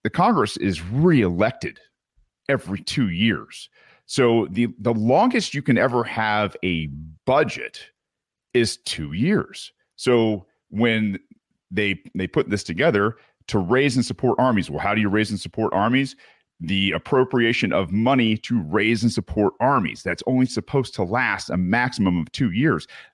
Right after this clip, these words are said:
That way, when people campaign for the next election, what are they campaigning on? Are they campaigning on probably our most important issue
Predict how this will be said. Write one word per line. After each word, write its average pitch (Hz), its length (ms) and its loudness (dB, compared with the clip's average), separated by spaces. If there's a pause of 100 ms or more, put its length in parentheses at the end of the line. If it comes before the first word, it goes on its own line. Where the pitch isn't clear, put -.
(220)
That 170 340 0
way, 95 340 -10 (1000)
when 98 400 2
people 135 320 -2
campaign 113 840 -2
for 104 320 -4
the 82 500 -2
next 98 440 -2
election, 92 580 -4 (680)
what 92 520 -2 (500)
are 107 80 0
they 117 100 2
campaigning 113 520 0
on? 65 140 -16 (1400)
Are 104 60 2
they 110 80 2
campaigning 127 760 0 (340)
on 90 220 0
probably 139 640 0
our 90 180 2
most 120 600 0
important 117 1080 -2 (200)
issue 98 440 0